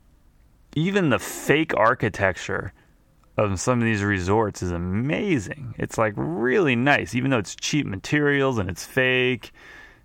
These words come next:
it still has some level of, like, craftsmanship tied to it that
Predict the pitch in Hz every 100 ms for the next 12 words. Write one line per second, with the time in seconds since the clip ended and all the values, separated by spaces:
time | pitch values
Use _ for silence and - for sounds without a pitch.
0 | - - 127 - - - 160 185 139 95
1 | 117 120 110 - 123 123 107 117 101 90
2 | 87 87 95 - - _ - 107 110 110
3 | - 104 90 85 - 87 - - 98 95
4 | 87 - 98 87 95 - 87 87